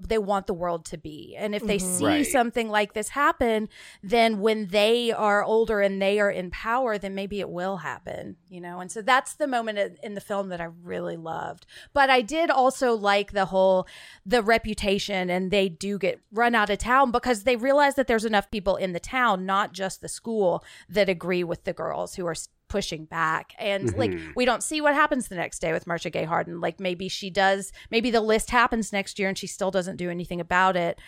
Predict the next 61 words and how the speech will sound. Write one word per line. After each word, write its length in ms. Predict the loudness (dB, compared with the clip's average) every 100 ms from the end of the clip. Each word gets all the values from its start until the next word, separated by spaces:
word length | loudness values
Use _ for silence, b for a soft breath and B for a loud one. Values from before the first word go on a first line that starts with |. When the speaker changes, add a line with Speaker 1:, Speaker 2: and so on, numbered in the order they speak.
| B -4
Speaker 1:
And 140 | -2
just 140 | 0
Speaker 2:
Mm-hmm. 80 | 0
Speaker 1:
doing 140 | 0 0
this 160 | -4
one 240 | -4 -4 -4
thing, 480 | -4 -4 -4 -8 -14 -12
I, 200 | -12 -10
I 100 | -10
don't, 220 | -10 -12 -14 _ -14
you 160 | -10
know, 140 | -8 -8
how 180 | -6 -6
much 200 | -6 -12
change 240 | -12 -14
is 80 | -16
that 120 | -18
gonna 120 | -18
make? 240 | -20 -20 _ _ _ _
Speaker 2:
But 140 | -6 -4
the 60 | -2
book 240 | -2 -2
leaves 160 | -4 -4
us 100 | -6
with 120 | -4
that 160 | -4 -4
question, 420 | -6 -4 -6 -6
too, 300 | -6 -4 -4
because 460 | -4 -4 -4 -2 -2
it's 200 | -2 0
Speaker 1:
Mm-hmm. 80 |
Speaker 2:
like, 260 | 0 -2 -2 -4
okay, 260 | 0 0
so 140 | 2 -2
these 240 | -2 -4
two 160 | -2 0
left 240 | -2 -4
town. 380 | -4 -2 -2 -6 _ -4
I 20 |
mean, 180 | -2 -2 -4 -8
did 140 | -4
they 80 | -2
leave, 200 | 0 0 -2
leave 200 | -2 -2
town 160 | 0 0
to 80 | 0
protect 320 | -4 -6 -4
their 100 | -2
reputations, 640 | -2 -4 -4 -4 -4 -4
or 80 | -4
did 160 | -6 -4
they 140 | -2
leave 240 | -2 -4 -4
town 200 | -4 -4
to 100 | -2
not 260 | 0 -2
deal 160 | -2 -6
with 100 | -6
consequence, 720 | -6 -8 -8 -8 -8 -6 -4
right? 240 | -2 0 0
Like, 260 | -2 -4